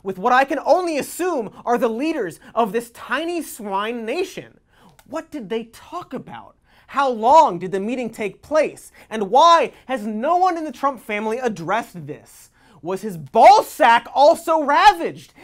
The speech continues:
Is that why we've never seen Donald Trump Junior's scrotum?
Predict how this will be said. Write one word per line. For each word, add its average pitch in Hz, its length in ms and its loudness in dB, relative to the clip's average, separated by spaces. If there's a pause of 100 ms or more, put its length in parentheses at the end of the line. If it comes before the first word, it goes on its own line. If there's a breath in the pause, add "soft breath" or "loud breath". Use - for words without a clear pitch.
(120 loud breath)
Is 277 180 -4
that 339 280 4
why 320 380 4 (160 loud breath)
we've 262 160 -4
never 349 280 2
seen 311 440 -8
Donald 320 340 0
Trump 277 260 -4
Junior's 254 440 -8
scrotum? 311 680 0